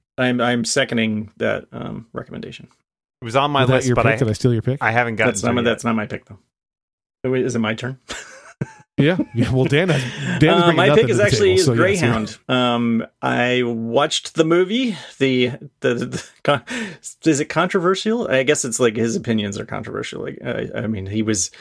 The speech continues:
Speaker 1: he was pretty pissed off that it didn't go to theaters. Let's put it that way. Um, and
Speaker 3: Was
Speaker 1: it
Speaker 3: he
Speaker 1: is
Speaker 3: actually? I thought that he was kind of having some fun with it. I didn't think he was actually pissed. Do you think he was
Speaker 1: Okay,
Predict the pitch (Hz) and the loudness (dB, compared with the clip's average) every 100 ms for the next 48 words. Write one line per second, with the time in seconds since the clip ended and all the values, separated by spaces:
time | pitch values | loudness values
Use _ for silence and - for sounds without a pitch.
0 | - - 165 151 135 165 147 139 127 113 | -20 0 2 2 2 2 2 2 2 0
1 | 117 107 101 101 98 95 107 104 113 110 | 0 -2 -2 -4 -4 -4 -6 -6 -6 -8
2 | - - - - 120 - - - _ 131 | -8 -6 -6 -6 -8 -12 -20 -20 _ -2
3 | 117 107 104 104 107 - _ - 156 151 | 0 0 -2 -2 -4 -8 _ -2 0 0
4 | 147 147 147 170 339 339 403 403 - 403 | 0 0 2 4 4 4 4 2 0 2
5 | 381 311 208 - 381 269 208 202 - 185 | 2 0 0 0 0 0 -2 -2 0 0
6 | 147 127 _ - 143 156 151 - 117 147 | 0 -4 _ -4 0 0 0 -4 -4 -2
7 | 123 101 - 156 185 151 - 120 120 117 | -2 -4 -2 -2 -2 -4 -4 -6 -4 -8
8 | - 101 90 92 - 131 190 185 127 | -8 -10 -10 -14 -10 -8 -8 -2 0